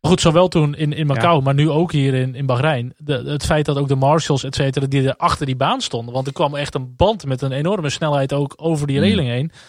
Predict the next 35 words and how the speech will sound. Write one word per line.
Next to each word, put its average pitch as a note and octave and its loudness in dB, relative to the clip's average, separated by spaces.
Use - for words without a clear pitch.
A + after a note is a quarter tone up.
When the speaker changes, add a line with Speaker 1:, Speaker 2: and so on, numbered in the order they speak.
Speaker 1:
Ja, - -2
dat C3 2
daar D#3 2
ook C#3+ 0
niemand D3+ 0
gewond D#3+ 0
is C3+ -4
geraakt, B2 -4
daar C#3 -2
ben C#3 0
ik C#3 -2
ook D3+ -4
wel D3 -4
bijzonder D3+ -2
dankbaar C#3+ -2
voor. A#2+ -2
Want A#2+ -2
dat C3 0
is - -8
ook D#3+ -2
wel D3 0
weer C#3 -2
iets C#3+ -4
wat C#3 -2
je C#3+ -6
absoluut C#3+ -4
niet C3 -8
wil B2+ -4
hebben, B2+ -2
dat B2+ 2
daar C3+ 4
iemand B2 -2
nog A#2+ 0
geraakt A#2+ -2
wordt. - -14